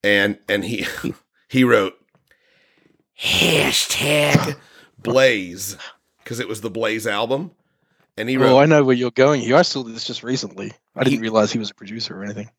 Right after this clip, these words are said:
Speaker 1: Yeah, yeah. He said, "Silicon Messiah, two thousand.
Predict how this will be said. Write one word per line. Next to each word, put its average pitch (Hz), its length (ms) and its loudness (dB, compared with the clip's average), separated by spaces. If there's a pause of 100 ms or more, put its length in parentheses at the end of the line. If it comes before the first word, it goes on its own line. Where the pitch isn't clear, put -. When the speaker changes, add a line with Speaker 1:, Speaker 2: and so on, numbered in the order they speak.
(140)
Speaker 1:
Yeah, 113 160 2
yeah. 104 320 0
He 131 100 -2
said, 101 260 -2
"Silicon 156 500 0
Messiah, 101 680 -2
two 135 240 0
thousand. 98 580 -2